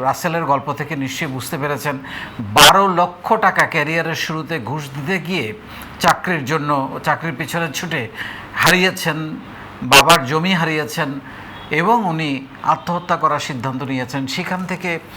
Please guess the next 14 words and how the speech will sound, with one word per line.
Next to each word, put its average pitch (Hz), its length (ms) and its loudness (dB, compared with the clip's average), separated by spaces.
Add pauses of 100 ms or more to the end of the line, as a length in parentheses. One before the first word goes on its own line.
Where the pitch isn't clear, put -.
(340)
এই 156 120 -2
ফাউন্ডেশনের 160 640 0
কিছু 165 260 -4
ভালো 143 240 0
ভালো 143 260 0
কথা 147 320 4
ওনাকে 139 420 -2 (360)
অনুপ্রাণিত 156 520 0
করেছে, 135 400 -2
আবার 131 240 2
ঘুরে 131 220 -2
দাঁড়িয়েছেন, 131 480 -2
লেখাপড়া 131 420 -2
করেছেন। 131 420 -4